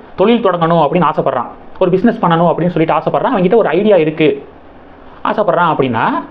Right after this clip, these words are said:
அந்த பக்கத்து போகக்கூடிய ஒரு தொழிலதிபர் வந்து, "பரவாயில்லையே, இந்த இளைஞனுடைய ஐடியா வந்து நல்லா இருக்கே, சரி, அந்த பையனுக்கு, அந்த பையனுடைய அந்த பிசினஸ்ல நம்ம வந்து கொஞ்சம் முதலீடு பண்ணலாம்" அப்படின்னு சொல்லிட்டு ஒரு தொழிலதிபர் நினைக்கிறாருன்னு வச்சுக்கோ.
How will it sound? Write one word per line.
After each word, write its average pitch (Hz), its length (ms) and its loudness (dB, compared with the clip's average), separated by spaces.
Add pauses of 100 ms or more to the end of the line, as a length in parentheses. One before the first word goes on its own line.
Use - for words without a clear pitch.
(540)
அந்த 269 180 -2
பக்கத்து 226 340 0
போகக்கூடிய 214 420 2
ஒரு 269 160 2
தொழிலதிபர் 208 480 2
வந்து, 156 400 0
"பரவாயில்லையே, 180 580 2 (240)
இந்த 196 340 4
இளைஞனுடைய 226 420 2
ஐடியா 196 320 2
வந்து 180 140 -2
நல்லா 175 200 2
இருக்கே, 160 380 2 (160)
சரி, 226 600 2
அந்த 180 460 2
பையனுக்கு, 240 540 2
அந்த 277 160 0
பையனுடைய 208 340 2
அந்த 175 160 2
பிசினஸ்ல 180 460 0
நம்ம 294 200 0
வந்து 240 160 0
கொஞ்சம் 208 180 0
முதலீடு 196 320 2
பண்ணலாம்" 151 500 -2 (200)
அப்படின்னு 226 220 -4
சொல்லிட்டு 175 320 0
ஒரு 214 120 0
தொழிலதிபர் 185 640 0 (600)
நினைக்கிறாருன்னு 165 500 0
வச்சுக்கோ. 139 240 -4